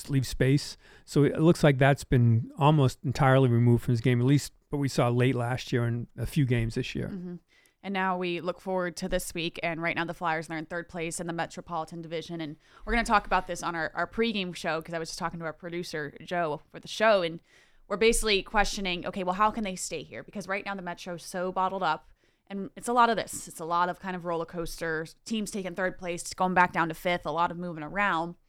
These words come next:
Speaker 2: The question was, okay, well, how can you stay in third place? And I said, in my opinion, it's goaltending. It's the way the Flyers have been playing goaltending.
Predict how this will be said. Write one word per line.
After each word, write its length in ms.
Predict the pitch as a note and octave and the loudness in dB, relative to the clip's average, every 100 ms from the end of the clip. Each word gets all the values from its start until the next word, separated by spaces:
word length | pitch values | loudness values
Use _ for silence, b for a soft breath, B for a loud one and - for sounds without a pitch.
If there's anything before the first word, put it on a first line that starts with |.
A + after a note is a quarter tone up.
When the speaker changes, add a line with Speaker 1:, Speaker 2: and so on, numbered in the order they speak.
| _ _ | _ _
Speaker 2:
The 60 | |
question 260 | - A3 A3+ | -4 -2 -2
was, 180 | G#3 - | -4 -4
okay, 160 | - G#3 | -6 -2
well, 100 | F#3+ | -2
how 180 | F#3 G3 | 2 0
can 180 | G#3 G#3 | 0 -6
you 80 | |
stay 580 | G3+ - G3+ F3 E3 D#3 _ _ _ _ _ | -6 -4 -2 -2 -4 -8 _ _ _ _ _
in 100 | E3+ | -14
third 240 | E3 D#3+ C#3+ | -6 -6 -6
place? 460 | - F#2 - - | -8 -8 -8 -8
And 120 | F3 F3 | -6 0
I 260 | F#3 C4 | 2 2
said, 360 | D4 E3+ D3+ - - | 0 -4 -6 -8 -12
in 100 | F#3 | -4
my 160 | F3+ A3 | -2 -2
opinion, 500 | G#3+ F3 D#3+ D3 - _ | -6 -10 -8 -10 -14 _
it's 140 | F3 - | -16 -10
goaltending. 440 | E3 F3+ D#3+ G#2 - _ | -8 -8 -12 -16 -20 _
It's 100 | - | -16
the 80 | F#3 | -4
way 120 | F3+ | -4
the 40 | F#3 | -4
Flyers 280 | G3 F3 | -4 -6
have 60 | - | -6
been 100 | F3 | -14
playing 380 | - F#3+ F#3 E3+ | -8 -4 -4 -4
goaltending. 640 | E3+ F#3 - D#3+ D3+ D#3+ | -4 -4 -6 -8 -6 -8